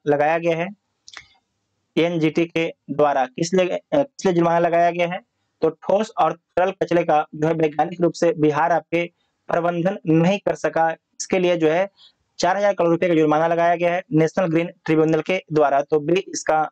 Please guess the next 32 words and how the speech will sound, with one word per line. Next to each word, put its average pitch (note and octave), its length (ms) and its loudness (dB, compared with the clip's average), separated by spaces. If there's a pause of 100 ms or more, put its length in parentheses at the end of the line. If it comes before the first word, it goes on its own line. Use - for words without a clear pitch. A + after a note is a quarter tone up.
(100)
राइट D#3 300 0
आंसर D#3+ 200 0
हो D#3 80 2
जाएगा। B2+ 400 2 (580)
Next D#3 300 0
है F#3 80 2
कि F3 300 -2 (120)
बिहार C#3 400 2
के C#3+ 240 0 (240)
इस E3+ 180 -2
जिले C#3+ 280 2
में D3+ 160 2
जो C3 160 2
है C3 240 -2 (600)
अडानी C#3+ 420 0
ग्रुप C3+ 280 0 (500)
चौदह D3 280 2
सौ F3 140 -4
करोड़ D3+ 180 2
रुपए D3+ 240 0
के D3 140 -4
निवेश C3+ 400 0
के C3+ 320 -2 (120)
साथ A#2+ 520 -4
सीमेंट D#3+ 440 -4
फैक्ट्री C#3 440 -4
स्थापित C3 440 -4
करेगी, C#3+ 400 0
तो C3+ 200 -2
किस D#3+ 240 -2
जिला C#3 220 2
में C#3 180 0